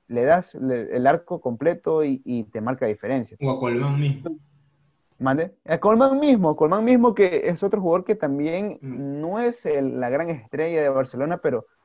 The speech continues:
Speaker 1: uno
Speaker 2: Pero
Speaker 1: que
Speaker 2: rinde.
Speaker 1: tiene,
Speaker 2: Y
Speaker 1: te
Speaker 2: es muy
Speaker 1: rinde,
Speaker 2: importante.
Speaker 1: cumple. Es muy importante, y más que todo, lo que proponga Fabián Bustos. Si coloca a Colmán y a Alves, créame que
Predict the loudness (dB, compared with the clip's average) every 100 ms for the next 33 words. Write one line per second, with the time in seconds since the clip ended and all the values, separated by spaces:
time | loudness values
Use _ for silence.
0 | _ _ _ _ 0 2 2 4 6 4
1 | 4 0 -4 _ _ _ _ _ _ -12
2 | 0 2 4 4 2 0 2 2 0 -4
3 | -6 -10 _ -12 -12 -18 _ _ -10 -4
4 | -2 0 0 2 0 0 -2 -2 -2 4
5 | 6 6 4 2 -8 -6 -4 -2 -2 -2
6 | -2 -2 -2 0 -2 0 -4 -6 -12 -8
7 | -2 -2 0 -2 -2 -2 -4 -2 0 2
8 | 0 -4 -10 _ -2 -2 -2 -6 -4 -6